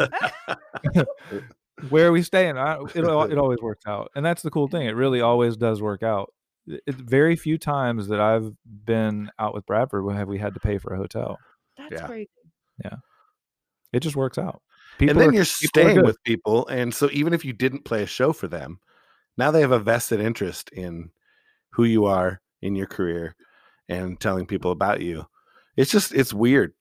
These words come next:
Speaker 3: You're just, you're building friendships all over the country, one stop at a time.
Speaker 2: I love that. That, that's one of my favorite things to play about house shows. Um, the one question I did wanna ask too, and I thought was so unique when I first saw both of you guys doing this,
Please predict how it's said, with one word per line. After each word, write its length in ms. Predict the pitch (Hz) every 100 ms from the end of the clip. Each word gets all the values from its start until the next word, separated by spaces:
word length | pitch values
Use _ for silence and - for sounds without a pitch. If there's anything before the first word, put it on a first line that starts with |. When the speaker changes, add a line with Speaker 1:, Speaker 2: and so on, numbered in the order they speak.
| _
Speaker 3:
You're 160 | 113 117
just, 220 | 151 - 117
you're 140 | 117
building 440 | 90 117 113 120
friendships 460 | 107 104 104 98 -
all 220 | 98 98
over 140 | 95 90
the 80 | 85
country, 600 | 101 98 87 85 82 - -
one 340 | 85 92 98
stop 360 | 98 101 95 104
at 60 |
a 80 | 95
time. 360 | 90 107 85 73 _ _ _ _ _ _ _ _ _ _ _ _ _ _ _ _ _ _
Speaker 2:
I 100 | 196
love 240 | 202 170 190
that. 280 | 160 - -
That, 260 | 175 220 214
that's 220 | 202 208
one 120 | 208 190
of 40 |
my 140 | 170 156
favorite 380 | 156 151 151 _ -
things 240 | 165 165
to 60 | 165
play 200 | - 156
about 180 | 151 -
house 240 | 156 160
shows. 420 | - 160 117 156 _ - _ _
Um, 460 | 196 180 160 165 - _ _ - 190 -
the 80 | 240
one 220 | 269 403
question 280 | 285 - 214
I 60 |
did 200 | 190 220
wanna 180 | 202 170
ask 440 | - 160 165 -
too, 440 | - 277 226 175 175
and 140 | 190
I 120 | 190 190
thought 280 | - 170
was 160 | 180 -
so 240 | - 196
unique 480 | 208 214 208 185 -
when 80 | 165
I 80 | 160
first 280 | - 175 -
saw 180 | 165 160
both 280 | 160 165
of 120 | 160 151
you 100 | 151
guys 320 | 135 160 160
doing 320 | 196 208 165
this, 360 | - 190 -